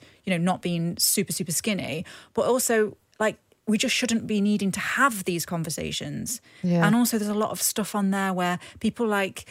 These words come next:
Speaker 1: fat shame or skinny shame. It's like, none of this should be going on. We should just be left <laughs> alone. I, like,
Speaker 2: Yeah.
Speaker 1: I just wish that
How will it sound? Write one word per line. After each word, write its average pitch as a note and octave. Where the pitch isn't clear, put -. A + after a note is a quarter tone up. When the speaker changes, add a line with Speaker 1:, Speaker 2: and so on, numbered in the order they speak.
Speaker 1:
fat -
shame E3
or F3
skinny A#3
shame. E3
It's E3
like, G#3
none A#3+
of B3+
this A#3
should -
be G#3+
going G3
on. G#3
We E3+
should G#3
just -
be F#3+
left F#3
<laughs> F3+
alone. C4+
I, -
like, G3+
Speaker 2:
Yeah. F3+
Speaker 1:
I G#3
just A#3+
wish G#3
that F3+